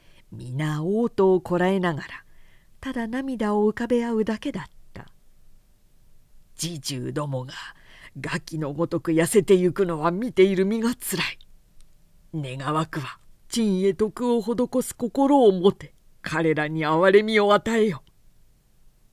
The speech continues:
検定はそうおっしゃって、李斯馬のもとへ使いを立て、一納の米と一個の牛肉を要求された。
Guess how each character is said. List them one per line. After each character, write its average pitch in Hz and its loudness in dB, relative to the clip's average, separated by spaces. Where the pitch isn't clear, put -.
検 214 -4
定 214 -2
は 196 -8
そ 269 -6
う 247 0
お 208 4
っ 185 -2
し - -10
ゃ 147 -8
っ - -18
て、 - -16
李 160 0
斯 - -4
馬 127 -4
の 139 -6
も 151 -4
と 160 -2
へ 151 2
使 - -8
い 202 -2
を 185 -2
立 151 -10
て、 123 -18
一 202 -6
納 240 -6
の 220 -2
米 151 -6
と - -16
一 170 -4
個 156 -4
の 151 -4
牛 156 -2
肉 226 -4
を 220 4
要 151 -4
求 151 -4
さ - -10
れ - -18
た。 - -20